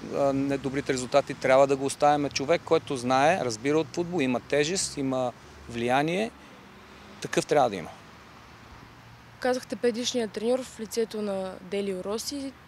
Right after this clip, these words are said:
Speaker 2: Дълго време го оставиха, една година. М, смятате ли, че това, ако беше български специалист, отдавна щеше, още след купата, може би, да го, да бъде махнат?
Speaker 1: Не, това е една от грешките, които се прави в,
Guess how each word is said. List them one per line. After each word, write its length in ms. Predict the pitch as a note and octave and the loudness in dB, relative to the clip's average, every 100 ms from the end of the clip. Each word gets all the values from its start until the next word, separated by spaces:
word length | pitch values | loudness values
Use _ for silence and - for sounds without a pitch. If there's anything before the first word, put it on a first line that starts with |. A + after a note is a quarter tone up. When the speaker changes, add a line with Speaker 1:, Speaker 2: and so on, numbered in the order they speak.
| - | -18
Speaker 2:
Дълго 340 | F#3+ F#3 C#4 B3+ | -6 0 0 2
време 180 | A#3 | 0
го 60 | G3 | 0
оставиха, 440 | G3 A#3 B3 - | -2 -4 -4 -2
една 200 | A#3+ A#3 | 0 0
година. 500 | A3 G3 G3+ C4 C#4+ C#4 - - - - | -2 -4 -2 0 0 -4 -14 -20 -20 -8
М, 220 | A3 A3 - | -6 -6 -8
смятате 480 | - - A#3 B3+ - | -12 -6 -2 -2 -4
ли, 60 | D4 | -6
че 100 | - | -2
това, 120 | C#4 | -2
ако 160 | C4+ A#3 | -2 -2
беше 200 | B3 A3 | -4 -2
български 500 | G3+ A#3 A3 - - | -2 -2 -2 -8 -10
специалист, 540 | - G3 G#3 A#3+ - | -8 -6 -4 -4 -6
отдавна 320 | G#3 G#3 G#3 | -4 -4 -4
щеше, 560 | - G3 G3+ G#3 F#3+ F#3 | -8 -6 -4 -4 -6 -4
още 220 | B3 A#3+ - | -2 -2 0
след 180 | G#3 | -2
купата, 360 | - A#3 G3 G3+ | -2 -4 -4 -4
може 260 | G3 F#3+ G#3 | -4 -2 -2
би, 100 | G3 | -4
да 120 | F#3 | -4
го, 240 | F#3+ F3+ - | -4 -6 -6
да 140 | G3+ | -2
бъде 240 | G3+ G#3+ G3+ | 0 2 2
махнат? 380 | G#3 G3+ F3+ E3+ - - | 0 -2 -4 -18 -12 -8
Speaker 1:
Не, 80 | |
това 220 | F#3+ - - | -4 2 4
е 40 | |
една 160 | - - | 6 4
от 120 | F3+ | 6
грешките, 420 | G3 - - C3 | 6 6 2 -6
които 220 | - C3 | -4 -4
се 100 | - | -4
прави 380 | - B2 A#2+ A#2+ | 0 4 4 2
в, 180 | A2+ | -2